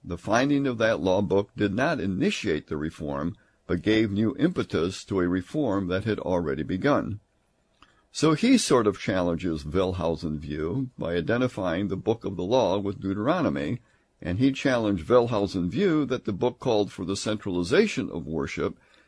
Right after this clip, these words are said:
and taught that Deuteronomy itself came from a much earlier time, and that Deuteronomy did not, in any conclusive sense,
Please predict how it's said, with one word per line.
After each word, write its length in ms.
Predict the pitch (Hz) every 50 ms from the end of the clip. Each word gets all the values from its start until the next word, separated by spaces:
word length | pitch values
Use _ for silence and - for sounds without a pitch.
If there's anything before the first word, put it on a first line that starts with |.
| _ _ -
and 180 | - 95 92 -
taught 280 | - 107 101 101 -
that 160 | - 110 98
Deuteronomy 640 | 87 104 107 98 104 98 95 98 98 92 87 82 78
itself 580 | - - - - 165 135 98 82 120 - -
came 280 | - - 85 85 92 -
from 220 | - 92 80 87
a 80 | 90 85
much 300 | 76 80 85 - - - -
earlier 360 | - 82 78 80 69 64 69
time, 560 | - - 170 160 147 110 90 90 90 90 - - _ _ _ _ _ _ _ - -
and 100 | 87 95
that 160 | 98 95 85
Deuteronomy 800 | 92 113 131 131 135 117 104 113 117 120 123 104 87 87 90 95
did 260 | 82 76 107 107 101
not, 380 | 104 127 156 165 127 107 107 -
in 160 | - 95 -
any 300 | - - 101 110 123 113
conclusive 680 | - - 101 95 - - 117 113 110 - - 92 -
sense, 520 | - - - 170 143 98 92 107 - -